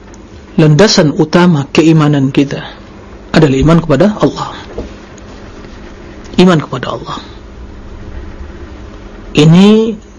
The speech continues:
semua meyakini kaum mukminin,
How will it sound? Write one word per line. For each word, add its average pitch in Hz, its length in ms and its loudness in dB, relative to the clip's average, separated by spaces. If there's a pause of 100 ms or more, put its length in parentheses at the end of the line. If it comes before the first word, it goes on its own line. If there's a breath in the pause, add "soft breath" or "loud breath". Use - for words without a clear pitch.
(140)
semua 147 560 2
meyakini 135 640 -2
kaum 135 320 0
mukminin, 226 800 4